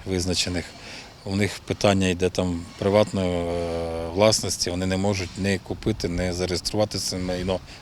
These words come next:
не продати, не взяти ніякий кредит. Тобто це буде таке загальне питання, яке треба вирішити.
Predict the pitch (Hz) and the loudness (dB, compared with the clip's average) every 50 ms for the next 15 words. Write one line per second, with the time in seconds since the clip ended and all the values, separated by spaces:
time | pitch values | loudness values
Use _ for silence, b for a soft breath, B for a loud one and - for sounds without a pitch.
0 | B B 98 98 101 92 - 104 98 92 95 107 110 107 - - 98 90 - B | B B 2 4 4 4 4 2 0 2 6 6 6 4 4 0 -4 -4 -4 B
1 | B B B B - 98 95 90 101 110 104 - 101 98 98 95 95 - - 98 | B B B B 0 2 4 6 6 4 4 4 0 2 4 4 2 2 0 -4
2 | 90 - 104 95 92 107 117 - - - B B B B B B B B B B | -2 -2 -2 -2 0 0 0 0 -2 -8 B B B B B B B B B B
3 | - - - 92 - - 92 - - 104 92 98 92 95 - - - - 92 87 | -10 -6 -4 -4 -2 0 0 2 2 2 2 0 0 -2 -2 -4 -2 -2 -2 0
4 | 90 101 101 95 95 90 90 87 87 - - - - 90 87 90 85 - 95 85 | 2 2 4 6 6 6 4 4 0 0 -2 -4 -2 -2 0 -2 -2 -2 -2 -2
5 | - 90 85 80 85 80 82 80 78 76 - - - - - | 0 0 0 0 0 -2 -2 -2 -2 -2 -4 -4 -6 -6 -10